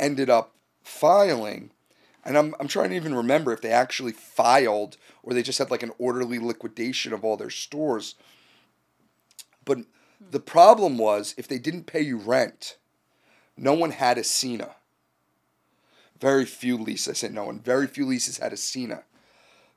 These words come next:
Speaker 1: But, you know, if you went to court, it was like, "Okay, Dress Barn owes you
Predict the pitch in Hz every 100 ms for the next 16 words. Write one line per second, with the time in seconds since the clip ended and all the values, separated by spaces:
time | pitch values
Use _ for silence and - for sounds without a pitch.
0 | _ _ 160 156 131 123 _ _ _ _
1 | _ _ _ _ 139 135 117 120 120 143
2 | 139 135 - 208 202 139 127 120 127 120
3 | 123 127 113 104 _ _ _ _ _ _
4 | _ _ _ - 143 143 160 143 135 131
5 | _ - 127 123 - 120 120